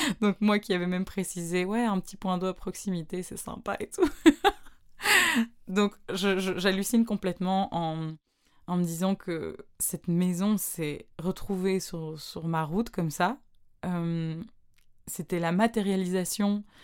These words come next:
d'un cadre de vie dont j'avais vraiment rêvé. Parce que ce qu'il faut savoir, c'est que moi, à ce moment-là, euh, pour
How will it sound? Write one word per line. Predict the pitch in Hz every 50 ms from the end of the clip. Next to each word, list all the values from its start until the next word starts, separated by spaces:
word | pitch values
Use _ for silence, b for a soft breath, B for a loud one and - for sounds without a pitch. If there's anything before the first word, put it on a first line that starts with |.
| B B B B B B B B B B
d'un | - 165 185 180 175 165
cadre | - - 214 214 185 190 175 190
de | 165 175
vie | 180 170 170 185 202 202 208 - - - - -
dont | 180 180 175 170
j'avais | 160 165 160 156 147 151 151 147 147 147 147 - - _ _ -
vraiment | 160 165 165 170 170 170 165 165 160 160 156 156 - -
rêvé. | - 139 151 165 170 151 160 175 202 285 - - _ _ _ _ _ _ _ _ _ _ _ _ _ - _ -
Parce | 170 - -
que | - - 170 165 160 156 160 160
ce | 151 -
qu'il | - 170
faut | - -
savoir, | 156 - 165 160 175 208 202
c'est | - 180
que | 147 - 160
moi, | 156 156 165 190 196
à | 180
ce | - - 165
moment-là, | 160 156 156 156 165 190 208 190 160
euh, | 160 151
pour | 147 - - 151 147 - -